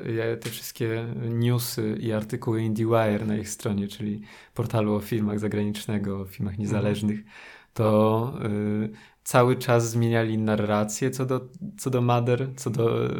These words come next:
Speaker 1: co do tego, co oni sądzą o Mother, bo
Speaker 2: Mhm.
Speaker 1: raz to było, że to jest najlepszy dramat, później jak się pojawiła ta ocena F, naj-, najniższa ocena tego Cinema Score, to zaczęli mówić, że to jest najlepsza komedia tego roku. <laughs> I, i, y,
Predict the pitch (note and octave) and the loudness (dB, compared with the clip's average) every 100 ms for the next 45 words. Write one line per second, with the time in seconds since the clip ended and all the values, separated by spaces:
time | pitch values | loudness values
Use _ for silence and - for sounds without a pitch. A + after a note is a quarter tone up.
0 | - - A#2 A2+ A2 A2+ A2+ G#2+ - - | -6 -2 -2 0 -2 0 -2 -4 -10 -12
1 | - A#2+ A2+ - B2+ B2 C3 B2+ C3 B2+ | 0 2 2 2 0 4 4 4 4 4
2 | C3+ C3 A#2+ A#2+ A2 B2+ A#2 A#2+ A2+ A2 | 4 4 4 4 4 -2 0 0 0 -4
3 | G#2+ A#2 A2+ A2+ - A#2 C3+ B2+ A#2+ A#2+ | -2 0 0 -2 0 4 6 6 2 -2
4 | - - - - - A#2 A#2+ A#2+ - A#2+ | -6 -18 -18 -18 -2 2 2 0 4 4
5 | A#2 A#2+ A#2 A#2+ A#2 A#2+ C3+ C3 A#2+ A#2+ | 6 4 4 4 4 4 0 2 4 4
6 | - C3 B2+ - - - - - _ A#2 | 6 6 6 -4 -18 -20 -20 -20 _ -2
7 | A2+ B2 B2 A#2+ A#2+ A#2+ A#2 A#2+ A2+ A#2 | 0 4 4 4 4 0 2 0 0 0
8 | A#2 - A#2+ A#2+ A#2 - A#2+ A#2+ A#2+ - | 0 2 4 4 2 2 2 2 -2 -16
9 | - A2+ A2+ A2+ A#2 A#2 G#2+ A#2+ - B2 | -4 -2 0 0 2 2 2 0 4 4
10 | B2 B2 B2 C3+ C3 D3 C#3 C3+ C#3 C3+ | 4 2 2 4 6 6 8 6 6 8
11 | C3+ C3 C3 C#3+ C3 C3+ - - - - | 8 8 6 2 2 2 -6 -12 -14 2
12 | C3+ - D#3 - C3+ C3+ C#3 C#3+ C#3 C3+ | 2 4 2 6 6 6 4 4 4 2
13 | D3+ D3 C#3 C3+ | 0 0 2 0